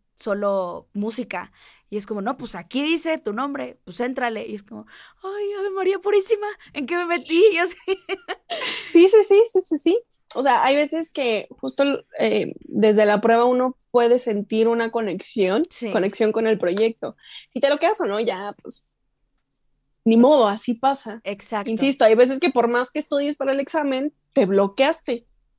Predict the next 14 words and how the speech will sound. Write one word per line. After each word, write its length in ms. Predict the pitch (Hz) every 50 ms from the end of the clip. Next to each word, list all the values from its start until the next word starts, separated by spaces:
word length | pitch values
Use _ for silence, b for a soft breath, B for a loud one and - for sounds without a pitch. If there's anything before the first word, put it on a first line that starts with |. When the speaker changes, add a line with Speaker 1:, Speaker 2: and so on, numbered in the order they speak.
| _ _ -
Speaker 1:
Y 100 | 220 220
sí. 180 | - - - 226
Speaker 2:
Y 100 | 180 190
pasa, 320 | - 226 330 - 349 226
y 160 | 220 226 226
es 120 | 220 226 254
legal, 500 | 254 262 262 247 254 285 339 349 320 277
es, 200 | 226 220 208 214 214 208 277 - _ _ _ - 208 175 - _
o 140 | - - 226
sea, 200 | - 247 202 185
a 80 | 190 -
todos 180 | 196 214 277
nos 160 | 320 359 359
pasa. 280 | _ - - 494 -